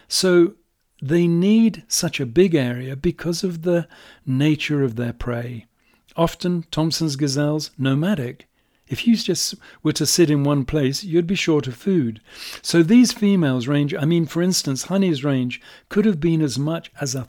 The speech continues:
thousand square kilometers. So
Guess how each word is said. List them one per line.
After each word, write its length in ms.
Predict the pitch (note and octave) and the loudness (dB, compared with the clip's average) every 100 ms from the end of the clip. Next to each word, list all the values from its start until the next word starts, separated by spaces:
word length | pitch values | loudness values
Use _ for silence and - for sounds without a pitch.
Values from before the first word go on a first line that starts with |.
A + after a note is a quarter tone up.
| _ E3+ | _ -8
thousand 680 | F3 F3+ F3+ D#3+ F3+ F3+ - | -4 -2 -4 -4 -4 -4 -6
square 420 | - D3 D3 C#3 | -6 -4 -2 -4
kilometers. 760 | C#3 C3 B2+ B2 B2 A#2+ - - _ _ _ - | -4 -4 -4 -8 -12 -14 -16 -18 _ _ _ -6
So 280 | - D3+ | 0 0